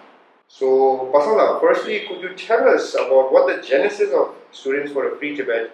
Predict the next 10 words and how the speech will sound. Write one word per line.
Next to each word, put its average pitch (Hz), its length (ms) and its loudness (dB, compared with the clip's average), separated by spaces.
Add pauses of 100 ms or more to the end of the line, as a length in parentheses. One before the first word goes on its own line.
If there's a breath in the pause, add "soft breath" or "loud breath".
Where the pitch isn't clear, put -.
is, - 540 -4 (100)
and 107 360 -6
what 160 120 -4
was 233 160 -2
the - 60 -12
story - 360 0
behind 151 420 -2
its 131 320 -4
formation, 139 680 -8 (160)
and 131 240 -10